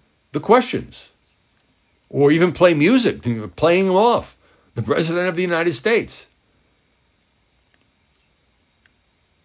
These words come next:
He keeps making mistakes. Look, Joe Biden was making mistakes twenty years ago, thirty years ago. He's always been, even at his, by his own admission, a bit of a gaffe machine. So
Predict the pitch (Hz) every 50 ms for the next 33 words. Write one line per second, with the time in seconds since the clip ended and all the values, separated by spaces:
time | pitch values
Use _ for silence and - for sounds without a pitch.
0 | _ _ _ _ _ _ _ _ - _ _ _ _ _ _ _ _ _ _ _
1 | _ _ - 135 147 - 202 214 202 - - 196 190 185 190 202 190 185 175 -
2 | 208 202 151 - - 180 208 202 - - 131 143 143 160 160 175 170 175 180 165
3 | 170 165 160 156 - 165 160 160 156 - 165 160 156 - - 135 127 156 175 165
4 | 156 127 87 80 80 73 - - 113 123 139 135 123 107 92 85 85 87 80 92
5 | 104 117 131 160 180 220 214 147 123 110 147 165 196 156 113 98 95 104 120 139
6 | 156 135 117 110 117 104 104 98 - 98 101 104 101 107 104 95 113 120 123 120
7 | 123 190 226 214 - 123 107 107 117 123 151 135 131 175 226 247 233 - 233 143
8 | - - - - - _ _ _ _ _ _ _ _ _ _ - - _ _ _
9 | _ _ _ _ - - 131 131 135 139 -